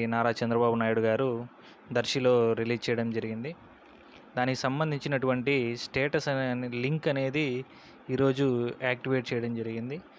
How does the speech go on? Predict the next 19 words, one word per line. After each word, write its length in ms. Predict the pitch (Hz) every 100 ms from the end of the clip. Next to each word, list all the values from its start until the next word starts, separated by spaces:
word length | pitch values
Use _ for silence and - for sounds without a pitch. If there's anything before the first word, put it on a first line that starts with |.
| - -
మనం 160 | 131 139
ఈరోజు 380 | 139 139 139 143 123 120
ఆ 60 | 120
లింక్ 300 | 123 123 127
ద్వారా 340 | 127 123 131 117 117 123 - - - -
పేమెంట్ 260 | 131 135 131
స్టేటస్ 360 | 131 120 -
ఎలా 140 | 120 117
తెలుసుకోవాలనేది 920 | 117 113 - 120 113 117 120 123 117 -
చూద్దాము. 420 | - 113 110 127 160 - - - - - - -
ఇక్కడ 220 | - -
ముందుగా 420 | 135 143 156 156
మనము 280 | 151 135 135 139 117 123
అన్నదాత 460 | 123 143 143 139 143
సుఖీభవ 560 | 135 127 - 123 123 120 123 117 127 - - - - - - - - - -
అనే 140 | 139 131 123
గవర్నమెంట్ 360 | 127 131 131 123
వెబ్‌సైట్‌లోకి 540 | 117 - 127 120 113
వచ్చామండి. 400 | 110 120 117 139